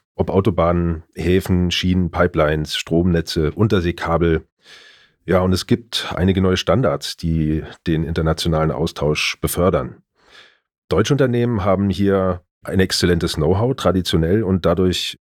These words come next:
können sie von diesem Boom natürlich profitieren. Und das Gleiche gilt natürlich auch für den weltweiten Trend zum Klimaschutz. Also zahlreiche Länder unternehmen in dieser Richtung konkrete Anstrengungen mit Wasserstoffstrategien et cetera. Also deutsche Unternehmen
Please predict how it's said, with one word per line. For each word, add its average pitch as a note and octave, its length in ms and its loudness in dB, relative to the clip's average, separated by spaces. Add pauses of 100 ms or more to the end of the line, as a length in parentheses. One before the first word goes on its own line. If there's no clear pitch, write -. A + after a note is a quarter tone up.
können F2+ 240 0
sie G#2 160 0
von F#2+ 160 2
diesem F#2 240 0
Boom F#2+ 160 0
natürlich G2 380 0
profitieren. F2 640 -2 (360)
Und F#2 220 2
das G2 100 2
Gleiche G#2+ 300 2
gilt A#2 260 0
natürlich A2 360 -2
auch F#2 360 0 (400)
für - 160 -2
den F2+ 160 2
weltweiten F2 520 0
Trend D#2+ 500 -2
zum F2+ 160 0
Klimaschutz. F2+ 720 -2
Also D2+ 400 -2 (260)
zahlreiche F2 400 2
Länder F2 300 2
unternehmen E2+ 480 0
in E2 40 0
dieser E2 200 0
Richtung D#2 420 -2 (120)
konkrete E2+ 360 0
Anstrengungen C#2+ 580 -2
mit D2+ 280 -4
Wasserstoffstrategien D#2 960 -2
et C#2+ 100 -4
cetera. D2+ 380 -4 (420)
Also F2 460 0
deutsche F#2+ 260 2
Unternehmen A#2+ 560 0